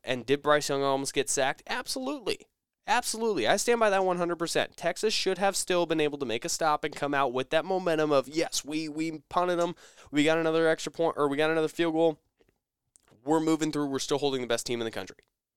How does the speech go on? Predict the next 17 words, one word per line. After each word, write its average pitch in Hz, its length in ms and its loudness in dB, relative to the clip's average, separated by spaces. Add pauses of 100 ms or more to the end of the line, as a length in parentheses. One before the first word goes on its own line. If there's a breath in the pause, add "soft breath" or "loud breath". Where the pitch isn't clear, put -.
(1040)
Texas's 185 520 0
secondary 160 680 0 (260)
did 180 280 0
not 180 540 -2 (100)
allow 151 600 -2
Bryce 147 500 -4
Young 135 440 0
to 139 240 -2
hit 151 440 -2
as 139 180 -2
many 147 280 -2
deep 147 340 -10
balls 131 280 2
as 117 120 -4
Bryce 120 300 2
Young 113 220 0
does. 92 320 -12